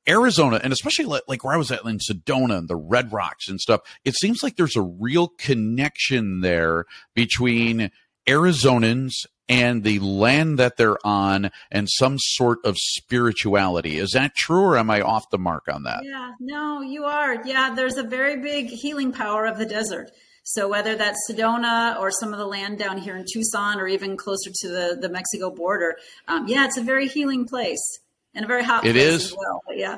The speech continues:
Speaker 2: <laughs>
Speaker 1: Yeah, a-, absolutely hot. You know, and people always say, "Well, it's a dry heat." Yeah, it's still hot.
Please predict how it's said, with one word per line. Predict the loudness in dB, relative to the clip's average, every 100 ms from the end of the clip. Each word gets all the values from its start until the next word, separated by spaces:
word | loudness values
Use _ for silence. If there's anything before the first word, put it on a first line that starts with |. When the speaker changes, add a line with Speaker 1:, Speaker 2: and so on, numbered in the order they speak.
| -6
Speaker 2:
<laughs> | -6
Speaker 1:
Yeah, | 4 6 6 4 2
a-, |
absolutely | 0 2 2 4 4 4 4 2
hot. | 2 2 2
You | 2
know, | 0
and | 2
people | 4 6
always | 6 6
say, | 4
"Well, | 4
it's | 2
a | 0
dry | 2 2 4
heat." | 0 -2 -2 0
Yeah, | 2 2
it's | 2 0 2
still | 4 4 4
hot. | 4 2 2 -2